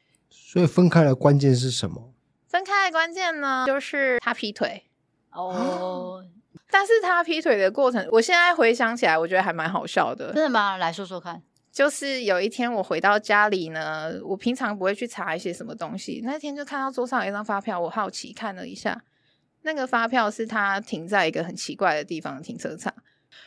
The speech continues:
Speaker 2: 看到那停车场之后，我就是走回房间找他聊一下。他说：“我不知道你能不能够接受。”我说：“你必须要先说出来，我才知道我可不可以接受啊。”他就说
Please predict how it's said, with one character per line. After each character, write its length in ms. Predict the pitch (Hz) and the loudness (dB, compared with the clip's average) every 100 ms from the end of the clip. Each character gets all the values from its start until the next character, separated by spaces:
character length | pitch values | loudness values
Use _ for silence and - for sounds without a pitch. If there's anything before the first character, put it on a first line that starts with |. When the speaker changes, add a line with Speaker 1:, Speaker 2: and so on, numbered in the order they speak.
| _ _ _ | _ _ _
Speaker 2:
看 160 | - 330 | 0 2
到 80 | |
那 140 | 330 330 | 2 -2
停 160 | 254 | -2
车 160 | 208 240 | -2 -2
场 240 | 240 185 | -2 -4
之 120 | 180 202 | -4 -4
后， 280 | 214 196 | -2 -2
我 80 | 175 | -4
就 180 | 170 180 | -4 -6
是 160 | 175 175 | -6 -8
走 240 | - 160 | -4 -4
回 140 | 175 | -4
房 220 | - 170 190 | -4 -6 -4
间 360 | 214 208 208 | -4 -4 -6
找 180 | 214 180 | -6 -6
他 200 | 185 190 | -4 -4
聊 280 | 185 175 - | -4 -6 -6
一 40 | |
下。 460 | 190 - - - - | -8 -8 -6 -8 -12
他 160 | - 220 | -12 -12
说 260 | 208 202 180 | -8 -8 -6
：“我 60 | 180 | -4
不 100 | 262 | 0
知 60 | |
道 120 | 330 | 2
你 100 | 311 | 2
能 120 | 196 202 | -2 -2
不 80 | |
能 160 | 202 175 | -2 -2
够 180 | 175 180 | 0 -2
接 280 | - - - | -2 -8 -8
受。” 200 | - 202 - | -8 -10 -8
我 40 | 190 | -10
说 220 | 202 226 | -4 -4
：“你 240 | 202 170 - | -6 -12 -8
必 100 | 240 | -6
须 100 | 262 | -2
要 120 | 254 | -2
先 200 | 240 226 | -4 -8
说 200 | 214 208 | -6 -8
出 120 | - | -4
来， 160 | 208 170 | -2 -2
我 60 | |
才 160 | 170 190 | -4 -6
知 80 | 180 | -4
道 100 | 185 | -4
我 60 | 175 | -4
可 60 | |
不 40 | 180 | -6
可 40 | |
以 60 | 170 | -8
接 180 | 170 - | -8 -12
受 200 | - - | -10 -8
啊。” 240 | - - - _ _ _ _ | -8 -10 -14 _ _ _ _
他 180 | - | -14
就 200 | 196 214 | -12 -10
说 420 | 214 - 190 185 | -10 -6 -6 -6